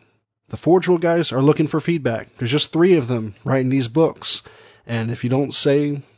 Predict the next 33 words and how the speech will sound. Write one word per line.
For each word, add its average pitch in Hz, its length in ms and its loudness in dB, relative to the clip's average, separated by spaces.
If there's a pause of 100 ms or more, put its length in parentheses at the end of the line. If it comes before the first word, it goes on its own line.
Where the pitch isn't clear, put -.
(200)
what 131 200 0
you 147 60 2
like, 143 400 0
what 127 180 -2
you 127 60 -4
don't 131 240 2
like, 147 360 0
what 127 260 -2
you'd 120 80 -4
like 127 140 0
to 120 80 -8
see, 175 420 0 (180)
what 127 180 -4
you 127 60 -2
don't 123 220 2
wanna 147 140 2
see 160 180 2
anymore, 170 400 0 (800)
they, 123 200 0 (440)
nothing's 131 300 4
gonna 156 180 2
change. 151 560 -2 (1080)
They 127 160 0
are 127 220 2 (300)
open 160 440 0
to 143 220 -2
the 139 80 -4
community. 123 640 -2 (440)
So - 180 -8
we 131 160 4
as 147 120 6
a - 40 -6
community, 139 580 2